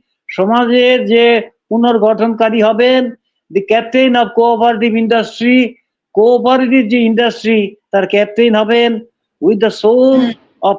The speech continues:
Speaker 1: poet, scholar and artist, তার কি হবে, তার, তার স্পিরিটটা কি হবে, তার বৈশিষ্ট্য কি হবে? কো-, একাধারে তিনি হবেন কবি, পণ্ডিত আর আর্টিস্ট, শিল্পী হবেন। He will be,
Speaker 2: হুম।
Speaker 1: in short,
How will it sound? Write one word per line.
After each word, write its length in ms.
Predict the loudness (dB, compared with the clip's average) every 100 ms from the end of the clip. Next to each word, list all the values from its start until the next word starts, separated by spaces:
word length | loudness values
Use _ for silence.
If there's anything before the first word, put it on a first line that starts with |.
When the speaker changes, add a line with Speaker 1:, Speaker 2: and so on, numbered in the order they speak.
| -2
Speaker 1:
poet, 380 | 0 2 2 0 -2
scholar 560 | -8 -2 0 2 2 2
and 180 | 0 -2 -4
artist, 540 | -2 -2 0 -2 -2 -10 _ _ _ _
তার 180 | -2 -2
কি 180 | 0 0
হবে, 460 | 2 2 2 0 -6 _ _ -2
তার, 220 | 0 0 -4 -14 _ _ _
তার 160 | -2 -2
স্পিরিটটা 520 | -4 -2 -2 0 -2
কি 200 | 0 0
হবে, 420 | 2 2 0 -2 -10 _ -2
তার 180 | 0 0 -6 _ -2
বৈশিষ্ট্য 480 | 0 0 -2 -2 -2
কি 140 | 0
হবে? 360 | 0 0 -4 -6 _ _ _
কো-, 240 | 0 0 0
একাধারে 460 | 0 0 0 -2
তিনি 240 | -2 -2 0
হবেন 240 | 0 -4
কবি, 580 | -2 0 2 2 2 -2 _ _ -2
পণ্ডিত 560 | 0 2 2 2 2 -4 _ _ _
আর 140 | 0 2
আর্টিস্ট, 580 | 2 0 0 -4 -4
শিল্পী 360 | -4 -4 -2 0
হবেন। 340 | 0 -2 -6 -10 _ _ _ _
He 100 | 0 2
will 280 | 4 2
be, 340 | 2 2 2 2
Speaker 2:
হুম। 100 | -2 -8 _ _
Speaker 1:
in 120 | -4 -2
short, 520 | 0 2 2 2